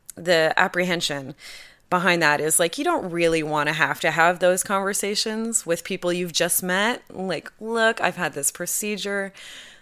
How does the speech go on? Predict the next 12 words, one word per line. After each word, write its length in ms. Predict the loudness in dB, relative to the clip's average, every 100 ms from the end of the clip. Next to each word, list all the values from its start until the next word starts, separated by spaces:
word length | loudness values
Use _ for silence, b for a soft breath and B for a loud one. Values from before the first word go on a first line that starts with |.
| B B _ _ -10
But, 340 | 4 4 6
I 180 | 4 4
mean, 200 | 4 2
if 220 | 0 0
they're 180 | 2 4
not 340 | 4 2 0
gonna 180 | -4 -2
be 180 | -2 0
open 320 | 0 0 -2
to 100 | -2
that 400 | -2 0 0 -2 -4
and 440 | -4 -4 -8